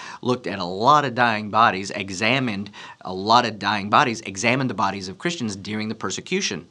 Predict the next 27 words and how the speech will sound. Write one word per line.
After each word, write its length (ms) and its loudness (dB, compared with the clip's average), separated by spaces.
of 80 -12
Christians. 320 -16
And 180 0
so 220 2
this 200 0
was, 240 0
this 220 -4
wasn't 280 2
twenty 300 0
years 180 -2
after 220 -4
Jesus. 340 -4
This 60 -6
was 160 -4
like 140 -2
a 40 -4
hundred 360 -2
sixty, 240 -4
a 20 2
hundred 220 -2
seventy 260 0
years 400 -6
after 400 -2
Jesus. 640 -12
And 160 2
Christians, 680 0
h-, 180 -4